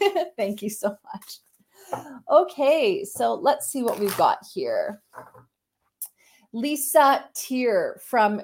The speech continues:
Greece. I'm just gonna go ahead and connect with your energy.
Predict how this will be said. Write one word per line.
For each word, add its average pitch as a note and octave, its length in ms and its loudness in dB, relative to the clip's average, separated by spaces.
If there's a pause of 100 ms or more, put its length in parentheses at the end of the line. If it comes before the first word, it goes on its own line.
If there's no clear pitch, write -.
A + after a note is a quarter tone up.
Greece. A#3 640 -4
I'm A3+ 80 -10
just A3+ 180 -12
gonna A3 200 -4
go G3 120 2
ahead G3 260 0
and F#3 120 -8
connect F3 320 -10
with F#3 160 -8
your E3+ 160 -10
energy. G3 640 -8